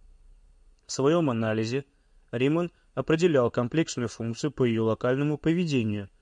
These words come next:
Здесь он таким же образом определяет характер пространства. Этот объединяющий принцип позволил Риману не только проклассифицировать все существовавшие виды геометрии,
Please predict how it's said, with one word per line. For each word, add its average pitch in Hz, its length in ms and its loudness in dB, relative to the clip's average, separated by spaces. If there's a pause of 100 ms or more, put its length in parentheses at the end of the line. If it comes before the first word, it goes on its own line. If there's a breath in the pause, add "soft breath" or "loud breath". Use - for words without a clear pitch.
(220)
Здесь 139 400 0
он 127 160 2
таким 139 300 0
же 117 120 -2
образом 127 500 -2 (580)
определяет 127 560 0
характер 117 440 -2
пространства. 104 760 -4 (1120)
Этот 180 320 0
объединяющий 139 720 0
принцип 113 440 0
позволил 135 580 0
Риману 117 400 0
не 135 140 0
только 175 420 0 (460)
проклассифицировать 139 1160 0
все 127 400 -2
существовавшие 123 880 0
виды 117 280 -2
геометрии, 113 680 -2